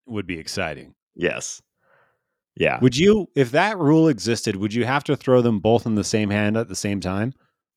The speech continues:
Speaker 2: No, I can't imagine. I think, well, hmm, interesting. So if we're introducing multi-ball into baseball,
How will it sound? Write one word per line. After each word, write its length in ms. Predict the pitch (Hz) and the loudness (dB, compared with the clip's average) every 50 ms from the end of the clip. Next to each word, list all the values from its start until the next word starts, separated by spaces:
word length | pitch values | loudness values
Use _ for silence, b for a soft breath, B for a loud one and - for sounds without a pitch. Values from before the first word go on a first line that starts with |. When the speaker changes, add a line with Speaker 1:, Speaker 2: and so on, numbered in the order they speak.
| _ _ _ - | _ _ _ -8
Speaker 2:
No, 340 | 113 107 104 98 78 73 | -4 0 0 0 0 0
I 100 | 76 82 82 | -4 -6 -6
can't 220 | - - 71 60 | -6 -8 -8 -8
imagine. 280 | 60 62 50 50 50 - | -8 -10 -10 -10 -8 -4
I 140 | - 101 104 | -2 -2 0
think, 480 | - - 113 113 110 107 95 - - - _ _ _ _ _ _ _ _ _ _ _ _ - | 2 2 2 2 2 0 -4 -8 -14 -20 _ _ _ _ _ _ _ _ _ _ _ _ -6
well, 460 | 117 123 139 151 147 147 135 131 - _ _ _ - | -2 0 2 2 0 0 -2 -6 -12 _ _ _ -6
hmm, 640 | 123 143 151 135 113 107 98 92 87 85 82 80 78 82 - _ | -4 -4 -4 -4 -4 -6 -6 -8 -8 -10 -12 -12 -14 -18 -16 _
interesting. 800 | 110 113 107 - 95 90 82 80 80 - - 80 80 80 80 | -8 -6 -4 -2 -2 -2 -4 -6 -8 -10 -12 -12 -12 -12 -10
So 180 | - - 95 92 | -6 -4 -4 -4
if 80 | 87 | -2
we're 160 | - 110 120 131 | 0 2 2 2
introducing 540 | 139 135 143 147 139 151 147 - 143 127 117 | 2 0 -2 0 2 2 2 2 -2 -4 0
multi-ball 600 | 107 98 98 101 95 101 92 87 90 90 87 85 | 0 2 2 2 0 -2 -2 0 0 2 0 0
into 180 | 85 85 82 80 | -2 -4 -6 -8
baseball, 720 | 76 76 76 73 73 - - 76 69 58 57 58 - _ | -8 -10 -10 -10 -12 -12 -10 -10 -10 -8 -10 -12 -16 _